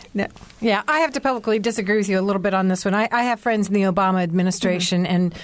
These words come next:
Speaker 2: believe me, they don't call it public service for nothing, because they are making a personal financial sacrifice to work in that administration because they could make more in the private sector.
Speaker 1: I'm sure that is true on some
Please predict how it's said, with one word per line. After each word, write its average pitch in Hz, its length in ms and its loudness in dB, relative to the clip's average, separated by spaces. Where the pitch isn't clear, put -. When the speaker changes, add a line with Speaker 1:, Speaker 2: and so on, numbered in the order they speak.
Speaker 2:
believe 208 220 0
me, 202 100 2
they 220 160 0
don't 226 160 -2
call 208 160 0
it 185 100 -6
public 190 300 -2
service 175 380 -2
for 180 100 -2
nothing, 165 380 -2
because 170 500 -2
they 226 240 0
are 226 260 0
making 180 480 -2
a 180 140 0
personal 185 680 0
financial 185 560 0
sacrifice 180 720 -2
to - 140 -4
work 180 260 -2
in 185 140 2
that 175 180 0
administration 180 920 0
because 185 340 -2
they 202 120 0
could 240 340 -4
make 175 240 -2
more 170 200 0
in 160 80 -2
the 151 80 -6
private 165 320 -4
sector. 156 460 -6
Speaker 1:
I'm 214 160 0
sure 233 220 0
that 220 200 -2
is 226 120 -6
true 220 360 0
on 208 180 0
some 202 380 -2